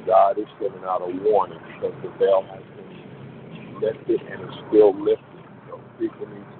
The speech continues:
be aware of what's going on. There are spirits that are taking, uh,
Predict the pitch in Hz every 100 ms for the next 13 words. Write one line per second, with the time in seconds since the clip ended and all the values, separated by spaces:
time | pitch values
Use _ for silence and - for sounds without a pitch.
0 | 101 98 90 92 104 107 90 87 - 85
1 | 101 - - 95 92 92 104 107 104 -
2 | - - - - - - 90 82 - -
3 | - 107 107 104 - - - - - -
4 | 95 87 85 - - 120 107 - - -
5 | - - - -